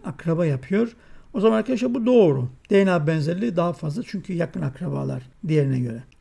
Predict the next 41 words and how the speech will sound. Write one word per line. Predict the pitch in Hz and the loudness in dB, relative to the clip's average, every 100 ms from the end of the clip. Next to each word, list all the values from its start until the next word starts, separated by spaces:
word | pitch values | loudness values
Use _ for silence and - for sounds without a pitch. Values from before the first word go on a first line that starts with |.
| 160 | 2
Dört, | 202 277 214 | 6 6 6
beş, | 262 254 - - | 2 4 0 -6
altı, | 220 214 214 214 | 0 2 0 -2
yedi, | 190 208 180 | 0 0 -2
sekiz | - 196 196 214 | -2 -4 -2 -2
ve | 185 147 | -2 0
dokuz | 175 - 196 | -2 -2 -2
nolu | 185 160 | -2 -2
türler | - 185 233 - | -4 -2 -2 -4
aynı | 190 196 220 | -2 0 -2
sınıf | - 196 196 | -2 -4 -4
içinde | - - 175 190 | -10 -4 -2 0
yer | 160 | 0
alırlar. | 147 135 131 120 123 _ _ _ - - _ | 0 -2 -2 -6 -10 _ _ _ -20 -20 _
Arkadaşlar | - 277 240 262 | -6 -4 0 0
bakalım. | 240 240 196 226 - _ _ - | 2 4 4 2 -6 _ _ -4
Dört, | 208 226 226 - | 4 4 4 0
beş, | 180 190 202 202 - - - | 2 4 4 2 -8 -12 -4
altı, | 190 180 - | 2 2 2
yedi, | 165 175 151 | -4 -2 -2
sekiz | 143 - 175 - 196 | -4 -6 -6 -4 -2
ve | 160 143 | -2 0
dokuz. | 151 160 - - | -2 -6 -12 -10
Arkadaşlar | - 247 220 | -4 0 0
bunların | 226 233 220 | 2 2 2
cinsleri | 190 220 - 208 202 | 2 0 2 2 2
nedir? | 175 180 202 - _ _ _ - | 2 0 -2 -8 _ _ _ -8
Aynı. | 185 165 151 151 | -2 0 0 -4
E, | |
familyaları | 151 185 190 220 226 226 | -8 -2 2 2 2 0
aynı, | 202 180 175 | 0 -2 -2
takımları | - 170 - 196 196 208 | -4 -8 -4 -2 0 0
aynı, | 208 190 190 | 0 0 -2
sınıfları, | 190 185 180 - 202 202 | -4 -2 -2 0 0 0
şubeleri, | - 190 185 202 - | -2 -2 0 -2 -4
alemleri | 185 185 180 190 208 | -2 0 0 -2 -2
aynıdır. | 196 156 | -2 -2
Yani | 156 190 190 | -2 -4 -4
üst | 226 - | -8 -6
birimleri | 190 185 160 143 | -4 -2 -2 0
zaten | 196 185 214 226 | 0 2 0 -2